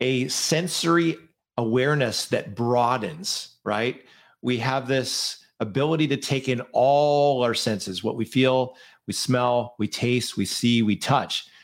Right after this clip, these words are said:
and we hear, we take it all in. Our sensory acuity and our sensory input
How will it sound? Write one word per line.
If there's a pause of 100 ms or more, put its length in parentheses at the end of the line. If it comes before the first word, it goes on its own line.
(260)
and
we
hear,
we
take
it
all
in. (300)
Our
sensory (340)
acuity (220)
and
our
sensory (360)
input